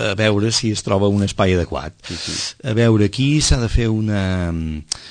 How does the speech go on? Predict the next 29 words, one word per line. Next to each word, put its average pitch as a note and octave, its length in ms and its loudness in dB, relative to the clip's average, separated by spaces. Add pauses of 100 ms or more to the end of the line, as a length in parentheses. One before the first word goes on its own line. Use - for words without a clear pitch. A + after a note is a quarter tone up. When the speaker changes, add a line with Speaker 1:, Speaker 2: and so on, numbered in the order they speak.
(240)
Speaker 1:
eh, - 300 -12
diguem, G2 380 -4
de G2 80 0
generar A2+ 240 2
un C3 80 2
espai A2 260 0
per F#2+ 140 -6
a F#2+ 40 -4
una F2+ 140 -4
escola, F#2+ 460 -2 (420)
eh, F#2+ 480 -4
no F2+ 320 -4
és E2 140 -6
fàcil, D2 480 -8
perquè D#2+ 300 -12
són, D#2 320 -10
doncs, D2+ 500 -12
eh, - 180 -12
uns - 220 -8
quants D#2+ 180 -10
metres D2+ 260 -14
quadrats, D2 680 -14
eh? A#2 240 -10 (480)
Ehm, F2+ 880 -4 (280)
i G#2+ 420 -4
aleshores, G#2+ 760 -2 (480)
ehm, F#2+ 1000 -6
això G#2+ 260 -4
passaria, A2+ 760 -2